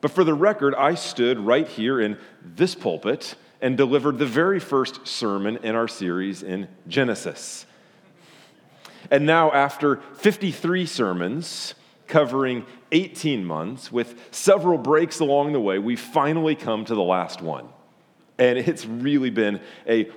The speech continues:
wonderful journey for me personally. I, I hope it has been for you as well. Uh, but I, I wanna just share just a bit personally as we kinda come to the end. It's kinda closing a chapter on a, a really unique season in the life of our church,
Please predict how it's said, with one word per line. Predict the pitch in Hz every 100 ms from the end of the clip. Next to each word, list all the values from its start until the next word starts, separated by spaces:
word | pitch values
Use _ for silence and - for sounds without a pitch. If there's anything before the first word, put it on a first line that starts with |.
| -
wonderful | 101 113 135 135 120 117 - 120 - 98
journey | 80 101 101 95
for | 107
me | 92 98
personally. | 90 - 76 - 78 71 64
I, | 82 87 104
I |
hope | - - 156
it | 139
has | - 98 98 90
been | 101 95
for | - 98
you | 90 101 85
as | 76
well. | 90 98 80 76 - - - - -
Uh, | 101 98
but | 101 147
I, | 143 156
I |
wanna | 175 202 165
just | 156 131
share | - 180 175 117
just | 104 143 - -
a | 127
bit | 107 180 -
personally | - 175 185 - 117
as | 104
we | 123
kinda | 151 123
come | - 165
to | 143
the | 117 143
end. | 131 98
It's | - - - -
kinda | 143 123 - - -
closing | - 156 160 151 147 131
a |
chapter | - 160 139 139 117 95
on | 101 101
a, | 95 -
a | 113
really | 110 139 151 127
unique | 123 127 131 123
season | - - 135 131 107 104
in | 107
the | 104
life | 101 104 101
of | 92
our | 95 87
church, | - 82 80 - -